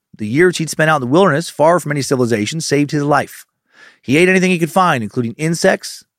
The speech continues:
berries, and animal carcasses. He'd learned a lot about what he could eat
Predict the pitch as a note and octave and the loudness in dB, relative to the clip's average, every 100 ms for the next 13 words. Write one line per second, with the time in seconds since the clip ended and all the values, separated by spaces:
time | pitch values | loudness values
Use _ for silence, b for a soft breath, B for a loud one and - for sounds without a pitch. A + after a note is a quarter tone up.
0 | - F#2+ C#3 E3+ F3+ F3 - _ _ - | -14 -2 2 2 2 -2 -10 _ _ -12
1 | C3 D3+ D#3 A#2 - A#2 - - - - | -4 -2 0 -2 0 -2 -2 -12 -14 -16
2 | _ _ _ _ b b - B2 F3+ E3 | _ _ _ _ b b -6 0 2 4
3 | F3 G3+ - _ _ - C3 C#3 C#3+ C#3+ | 4 2 -2 _ _ -6 -2 0 0 -2
4 | D#3 - A#3+ G#3+ C3+ G#2 | -4 2 2 2 -2 -8